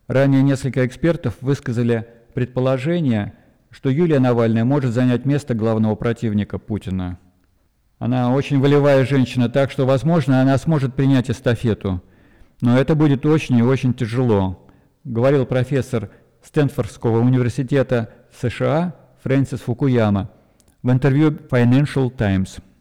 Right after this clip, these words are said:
Юлия Навальная становится политической фигурой, хочет она эт-, того или нет. Её слово теперь приобретает особую значимость и вес в оппозиционной среде.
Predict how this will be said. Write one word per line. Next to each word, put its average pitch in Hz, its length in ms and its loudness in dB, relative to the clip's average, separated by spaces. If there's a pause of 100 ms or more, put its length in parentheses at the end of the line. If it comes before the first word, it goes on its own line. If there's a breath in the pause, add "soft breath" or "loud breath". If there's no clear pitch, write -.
(540)
Юлия 175 260 4
Навальная 151 520 4
становится 143 540 0
политической 135 560 -4
фигурой, 117 420 0
хочет 160 360 -2
она 131 260 2
эт-, 123 360 -4
того 135 300 2
или 123 260 0
нет. 104 340 -2 (520)
Её 170 240 2
слово 156 480 0
теперь 143 320 0
приобретает 135 640 2
особую 131 420 2
значимость 113 720 -2 (500 loud breath)
и 135 140 -2
вес 143 320 -2
в 117 140 -4
оппозиционной 123 760 0
среде. 107 540 -2